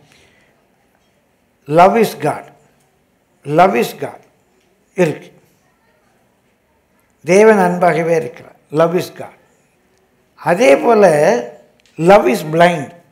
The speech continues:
அன்புக்கு கண்ணு தெரியாது, love is blind. Love is God, love is blind. இது ரெண்டையும் சேர்த்தா என்ன பொருள் வரும்? ஆ? Love is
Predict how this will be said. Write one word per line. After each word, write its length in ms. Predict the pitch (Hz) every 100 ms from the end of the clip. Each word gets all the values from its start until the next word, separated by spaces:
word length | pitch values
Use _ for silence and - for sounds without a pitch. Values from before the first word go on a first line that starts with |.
| _ -
அன்புக்கு 560 | 170 220 214 208 226 208
கண்ணு 220 | 170 180
தெரியாது, 420 | 170 135 117 - -
love 260 | 143 175 202
is 160 | 196 165
blind. 320 | 156 120 - - _ _ _ _ _ _ _ -
Love 300 | 139 170 226
is 160 | 220 156
God, 300 | 180 190 247 - - _ _ _
love 320 | 143 151 196
is 160 | 240 185 160
blind. 340 | 165 175 220 - _ _ _ -
இது 80 | 175
ரெண்டையும் 300 | 196 233 202
சேர்த்தா 180 | 208 208
என்ன 240 | 208 196 190
பொருள் 280 | 190 180 180
வரும்? 260 | 175 233 - _ _ _ _ _ _ _ _ 170
ஆ? 100 | 220 294 - _ _ _ _ _ -
Love 280 | 143 190
is 160 | 240